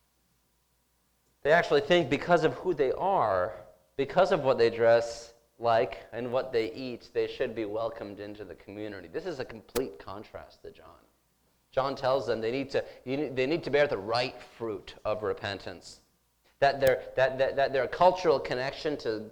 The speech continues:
the God with Abraham isn't good enough. And later on in Matthew, Matthew twenty-one, Jesus will curse a fig tree that doesn't bear fruit,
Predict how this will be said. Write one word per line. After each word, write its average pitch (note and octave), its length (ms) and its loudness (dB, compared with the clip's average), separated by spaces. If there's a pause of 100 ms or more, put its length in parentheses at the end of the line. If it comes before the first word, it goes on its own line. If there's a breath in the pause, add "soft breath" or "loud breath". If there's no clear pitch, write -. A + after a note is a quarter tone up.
the A2 60 -12
God B2+ 480 2
with A2 140 -6
Abraham B2 520 -4
isn't A#2+ 340 -4
good A2 140 -2
enough. D#2+ 220 -14 (2000)
And A#2 120 -6
later B2+ 220 0
on B2 180 0
in G#2+ 100 -6
Matthew, G#2+ 380 -6
Matthew A2 300 -10
twenty-one, G#2+ 640 -8 (260 soft breath)
Jesus C3 340 -8
will A2+ 120 -2
curse C3+ 420 -6
a A#2 40 -4
fig B2+ 320 -8
tree D3+ 200 -8
that B2+ 200 -8
doesn't A2 400 -8
bear A2 240 -4 (140)
fruit, G2 380 -8